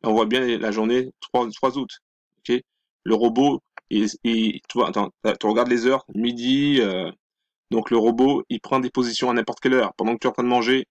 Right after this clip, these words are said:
il prend des positions. T'as fini de manger, il a gagné du gros argent. Euh, là, en une journée, pareil, tu vois,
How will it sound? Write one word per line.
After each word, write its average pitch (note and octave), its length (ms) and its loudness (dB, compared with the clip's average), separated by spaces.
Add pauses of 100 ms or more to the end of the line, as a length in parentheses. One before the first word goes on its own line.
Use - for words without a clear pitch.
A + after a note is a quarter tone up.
il B2+ 80 -8
prend - 160 -2
des B2+ 100 0
positions. B2+ 480 -4 (640)
T'as A2 80 -4
fini A#2+ 180 2
de B2 60 4
manger, B2 260 2
il B2+ 80 0
a A#2 60 0
gagné B2 160 -2
du A2+ 80 -4
gros A#2 180 0
argent. A2+ 300 -2 (1200)
Euh, G#2 260 0
là, A#2+ 280 2
en A#2 120 0
une B2+ 100 0
journée, C3+ 500 0
pareil, B2 460 -2 (280)
tu G2 80 -2
vois, A2+ 280 2